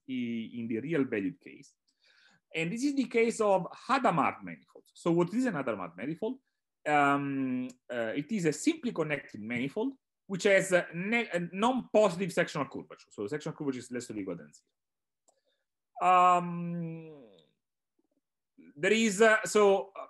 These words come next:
it is important to, uh, realize that this condition, this Hadamard condition,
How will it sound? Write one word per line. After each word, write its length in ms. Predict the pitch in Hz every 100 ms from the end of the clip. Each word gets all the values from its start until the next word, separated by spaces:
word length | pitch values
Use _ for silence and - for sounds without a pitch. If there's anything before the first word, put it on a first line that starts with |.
| -
it 120 | 175
is 120 | 190
important 720 | 180 175 226 233 190 131 113 -
to, 320 | 120 113 - -
uh, 320 | 104 92 95
realize 500 | 110 110 120 101 110
that 140 | 107 120
this 160 | 170
condition, 640 | - 135 135 151 143 107
this 140 | 101 101
Hadamard 500 | 120 127 117 95 -
condition, 640 | 95 92 92 - 78 82